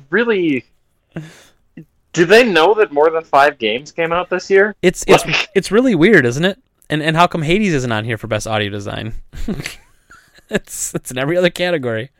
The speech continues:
Speaker 1: I mean, 'cause realistically, after playing Astro Robot, uh, Playroom, I would give it to that.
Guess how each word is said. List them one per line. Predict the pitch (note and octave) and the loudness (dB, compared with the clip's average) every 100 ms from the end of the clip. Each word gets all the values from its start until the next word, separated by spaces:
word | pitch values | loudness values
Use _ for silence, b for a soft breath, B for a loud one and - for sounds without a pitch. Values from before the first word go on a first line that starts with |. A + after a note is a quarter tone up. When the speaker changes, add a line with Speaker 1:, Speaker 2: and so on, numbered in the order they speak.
| b b b b b b b | b b b b b b b
Speaker 1:
I | E3+ | 2
mean, | G3+ D#3+ | 4 2
'cause | E3+ D3+ - - | -2 -4 -8 0
realistically, | E3+ D3+ F3 - F#3+ C#3 B2 A#2 | 2 4 2 2 -2 2 4 4
after | A2+ - A#2+ | 2 0 -6
playing | - B2+ A#2+ A#2 A2+ A2+ A2+ | -2 0 2 0 -6 -10 -2
Astro | A#2 A#2 - B2 | 2 2 0 -2
Robot, | A2+ A2+ G#2+ - - - - - - - | 2 4 4 0 -8 -20 -20 -20 -14 0
uh, | A2+ G#2 G2 G2 F#2+ _ _ _ _ _ _ - _ _ _ _ _ _ _ _ | 2 4 2 0 -4 _ _ _ _ _ _ -20 _ _ _ _ _ _ _ _
Playroom, | - C#3+ D#3 A2 G2 G#2 _ _ _ _ _ - | 2 4 4 2 0 -8 _ _ _ _ _ 2
I | C3 | 4
would | C#3 C3+ | 4 2
give | D3 | 0
it | D3 | 2
to | |
that. | D3 D#3 D#3 | 6 6 6